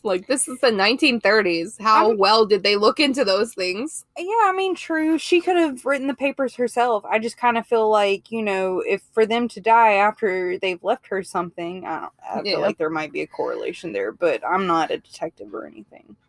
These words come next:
Speaker 1: Um, so
Speaker 2: Justin,
Speaker 1: at first, it was reported that these poor men just died of dysentery or something along those sorts.
Speaker 2: Common
Speaker 1: Um,
Speaker 2: excuse back in the days.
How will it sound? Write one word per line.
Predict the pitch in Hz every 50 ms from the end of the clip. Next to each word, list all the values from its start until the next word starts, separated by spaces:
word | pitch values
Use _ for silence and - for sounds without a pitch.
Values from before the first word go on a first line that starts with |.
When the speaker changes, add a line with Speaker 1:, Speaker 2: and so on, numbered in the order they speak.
| _ -
Speaker 1:
Um, | 233 233 220 208 196 190 190 185 208 247 240 _ _ _ _ _ _ _ _ _
so | - - - - 208 208 202 185 185 185 190 190 202
Speaker 2:
Justin, | 208 208 202 - - 254 233 240
Speaker 1:
at | 262 233 220 233 226 226 -
first, | - - - - - 294 285 294 294 294 294 269 - - - - - -
it | 208 214
was | 202 208 208 208 - 208
reported | 196 202 - 226 202 196 196 190 185 -
that | 170 - _ -
these | - 196 190 190 196 196 - - _
poor | - - 247 247 247 240 254 247 233 214 - _ -
men | 254 226 220 190 190 185 175 175 175 170 180
just | 170 180 196 196 - - 220 202
died | 208 202 180 180 185 190 185 170
of | - 202 190 180 _ -
dysentery | - 175 175 - - 185 180 170 - 190 180 175 170 170 170 170 190 - _ _ - _ _ _ -
or | - 202 -
something | - - - 214 196 196 - - 190 185 185
along | 180 180 175 170 170 175 185 180
those | 170 165 175 -
sorts. | - - 185 175 165 175 190 - - - - _ - - - - - -
Speaker 2:
Common | - - 190 190 185 180 165 160
Speaker 1:
Um, | 170 170
Speaker 2:
excuse | - - - - 202 190 196 - - -
back | 180 180 - -
in | 185 185
the | 180 175
days. | 185 180 180 190 220 269